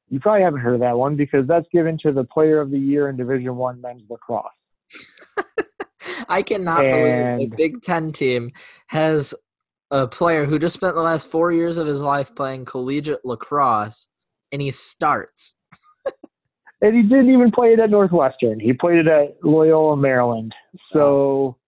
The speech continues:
Speaker 2: Which,
Speaker 1: he basically
Speaker 2: in
Speaker 1: said, "I
Speaker 2: terms of
Speaker 1: wanna get a
Speaker 2: lacrosse,
Speaker 1: grad
Speaker 2: is
Speaker 1: degree."
Speaker 2: good.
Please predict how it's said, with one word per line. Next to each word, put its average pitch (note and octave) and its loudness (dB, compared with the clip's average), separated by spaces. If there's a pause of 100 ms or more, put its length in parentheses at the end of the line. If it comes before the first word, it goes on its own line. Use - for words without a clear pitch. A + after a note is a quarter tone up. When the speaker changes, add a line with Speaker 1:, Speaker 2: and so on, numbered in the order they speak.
(160)
Speaker 2:
Which, F3 -2
Speaker 1:
he G3+ 0
basically G3 0
Speaker 2:
in E3 -4
Speaker 1:
said, G3 0
"I G#3+ 4
Speaker 2:
terms G#3+ 0
of F#3 -2
Speaker 1:
wanna D3+ -2
get F3 0
a - 4
Speaker 2:
lacrosse, D#3+ 4
Speaker 1:
grad F3+ 4
Speaker 2:
is D#3+ -6
Speaker 1:
degree." C3+ -4 (760)
Speaker 2:
good. G3 -2